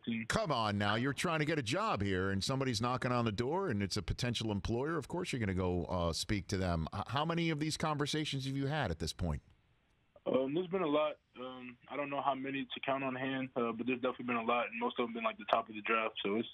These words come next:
Speaker 1: it's been a fun process so far.
Speaker 2: So what do they wanna know from you?
Speaker 1: Uh, really just all in the above. Uh, background checks, um, questions about left tackle, which usually come pretty often. Um, a whole bunch of film study, uh, playbook recall.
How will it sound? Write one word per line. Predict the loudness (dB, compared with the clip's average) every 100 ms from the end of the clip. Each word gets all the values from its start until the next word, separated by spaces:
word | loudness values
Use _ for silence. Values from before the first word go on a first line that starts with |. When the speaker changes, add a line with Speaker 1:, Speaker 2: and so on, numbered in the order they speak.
| -6
Speaker 1:
it's | -2
been | -2
a | 0
fun | -2 2
process | 0 0 -2 -2
so | -2 -2
far. | -2 -2 -2
Speaker 2:
So | 0
what | 2
do | 2
they | 0
wanna | 2 2
know | 2 0
from | 0 -2
you? | -4 _ _ _ _ _ _ _ _ _ _ -6 0
Speaker 1:
Uh, | 2 4
really | 2 0
just | -2 -2 0
all | 0
in | 0
the | 0
above. | 0 0 0 -4 -8
Uh, | -6 -6 -2 0
background | 0 0 0 0 0
checks, | 0 -2 -6 -8 -6
um, | -6 -6 -6 -10 _ -20 -20 -8 0
questions | 2 2
about | 0 0 0
left | -2 0
tackle, | 0 0 2 0 -2 -20 -20 -6
which | -2 2
usually | 2 2
come | 2 2
pretty | 2 2
often. | 2 0 -2 -4 -4 -4
Um, | -2 0 -2 -6 -12 -18 -8 -8
a | -2 0
whole | 2
bunch | 2 0
of | 0
film | 0 0 0
study, | 0 2 0 -2
uh, | -2 0 0 -2 -6 -6 -2
playbook | 0 0 0
recall. | -2 0 0 2 0